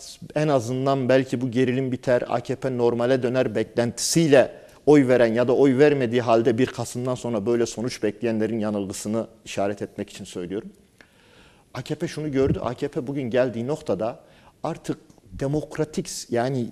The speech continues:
tırnak içinde bile, üç yıl, beş yıl önceki demokratik şeyiyle bile bu ülkeyi yönetemeyeceğini biliyor. Çünkü artık A K P bugün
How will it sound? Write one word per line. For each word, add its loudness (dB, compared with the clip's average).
tırnak 2
içinde -2
bile, -2
üç -4
yıl, 0
beş 2
yıl -2
önceki 0
demokratik -2
şeyiyle 0
bile -2
bu 0
ülkeyi 0
yönetemeyeceğini 0
biliyor. -8
Çünkü -4
artık -4
A -2
K -4
P -6
bugün -2